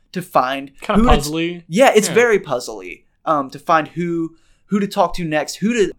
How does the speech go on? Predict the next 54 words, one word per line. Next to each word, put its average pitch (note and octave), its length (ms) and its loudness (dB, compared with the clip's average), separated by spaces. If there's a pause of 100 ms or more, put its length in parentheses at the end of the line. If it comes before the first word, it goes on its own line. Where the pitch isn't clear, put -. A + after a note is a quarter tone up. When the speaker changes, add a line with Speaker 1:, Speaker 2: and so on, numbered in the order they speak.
(160)
Speaker 1:
so - 120 -2
if - 100 -2
I F3+ 160 4
learn E3 480 -6 (280)
jump, B2+ 480 -4
if - 120 -4
I F3 60 8
learn F3+ 200 0
the D#3+ 60 -4
ham D3 300 -8
tap, D3+ 260 -6 (260)
ham G3 200 -4
chat F#3+ 320 -2
for D#3 120 -6
jump, C3 480 -8
and E3 180 -2
then E3 260 0
I D3 440 2 (120)
walk C#3 300 -8
up B2+ 220 -2
to D#3 200 -2
an, C3 160 -8 (140)
a D3 80 -4
new C#3+ 220 -8
hamster, D3 640 -8
it E3 160 0
might C3+ 520 -4
then D3+ 540 -6 (140)
become D#3 260 -2
available C3+ 400 -4
for C#3+ 140 -8
me C3+ 180 -4
to C3+ 80 -12
say B2 260 -8
the B2 120 -12
word C#3+ 280 -4
jump B3+ 280 -2
to D3 120 -14
them, B2 360 -16
and D#3 300 -2
then D3+ 120 -6
something D3 360 -6
new C3 200 -6
happens. - 540 -18
And G3 120 -6
so G3+ 100 0
you G#3+ 120 -6
kinda B3 240 -2
have F#3+ 140 -2
to, F#3 80 -6
like, D3 180 -2
run D3+ 180 -6
around, C#3+ 460 -6
and C3+ 200 -12